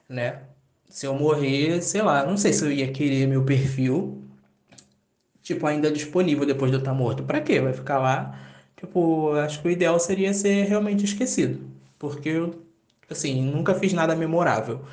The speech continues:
né? Então, acredito que não tenha motivos pra alguém, tipo, visitar meu perfil e chegar lá, tipo, ficar assim, "Ah, aqui o cara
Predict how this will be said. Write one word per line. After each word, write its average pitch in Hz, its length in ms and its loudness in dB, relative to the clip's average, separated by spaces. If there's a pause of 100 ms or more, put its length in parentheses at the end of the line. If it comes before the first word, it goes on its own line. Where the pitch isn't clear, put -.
(360)
né? 131 320 0
Então, 139 840 0
acredito 143 520 -2
que 175 240 -4
não 196 180 -2
tenha 180 240 0
motivos 147 460 -2
pra 135 180 0
alguém, 135 460 0
tipo, 131 520 -4 (420)
visitar 135 440 0
meu 131 140 0
perfil 135 640 0
e 175 280 -2
chegar 147 360 0
lá, 131 240 2
tipo, - 220 -6
ficar - 240 -8
assim, 139 240 -6
"Ah, 127 420 -4
aqui 131 300 -6
o 131 80 -4
cara 139 400 2